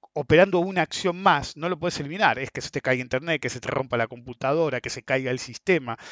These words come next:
Son riesgos no diversificables. El hecho de estar operado en sí es un riesgo no diversificable. Vos podés diversificar el riesgo de estar operado,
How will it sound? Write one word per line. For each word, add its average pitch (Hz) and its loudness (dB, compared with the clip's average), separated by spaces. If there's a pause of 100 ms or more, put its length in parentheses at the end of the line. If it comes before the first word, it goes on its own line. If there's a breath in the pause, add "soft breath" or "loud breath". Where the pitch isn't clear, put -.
(140 loud breath)
Son 196 -2
riesgos 202 -2
no 185 0
diversificables. 143 4
El 151 4
hecho 226 4
de 147 4
estar 196 4
operado 139 4
en 107 -12
sí 113 -8 (340 loud breath)
es 135 -4
un 143 -10
riesgo 151 2
no 143 -2
diversificable. 110 0 (360 soft breath)
Vos 131 -6
podés 165 8
diversificar 135 0
el 165 6
riesgo 156 6
de 123 2
estar 139 4
operado, 127 6